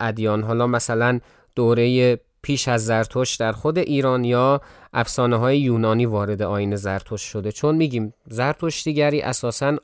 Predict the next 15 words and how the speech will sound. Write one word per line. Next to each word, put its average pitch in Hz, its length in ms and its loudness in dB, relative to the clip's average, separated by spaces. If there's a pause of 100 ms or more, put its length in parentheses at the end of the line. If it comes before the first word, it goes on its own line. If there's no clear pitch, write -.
(120)
آیین 135 540 2 (400)
یگانه 117 400 2
پرستی 113 520 -4
و 139 100 2
یکتا 113 420 -2
پرستی 110 480 -4
هست. - 360 -8 (440)
آتش 156 460 2
هم 139 320 2
اگر 131 340 2 (640)
در 113 220 2
نزد 120 540 0
زرتشتیان 113 760 -2
مقدس 113 640 -2
هست، 143 520 2